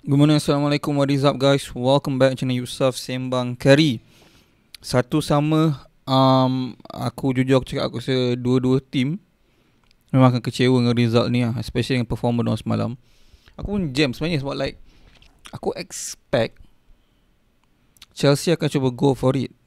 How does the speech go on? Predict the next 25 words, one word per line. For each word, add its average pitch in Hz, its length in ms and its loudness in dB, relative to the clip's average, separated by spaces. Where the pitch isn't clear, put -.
dalam 127 240 -2
keadaan 123 320 4
mana 127 240 0
diorang 123 240 0
tahu 135 400 2
M 127 320 0
U 135 80 4
ni 143 160 0
in 123 80 -2
transition. 117 720 0
Yalah, 107 480 -6
Chelsea 123 320 -4
pun 139 160 -4
in 120 80 -4
transition, 117 480 0
tapi 135 400 0
diorang 123 320 2
dah 113 160 6
lebih 117 320 0
lama 113 240 -2
lah. 117 240 -8
And 127 720 6
lepas 165 400 4
game 165 240 4
ni 131 160 4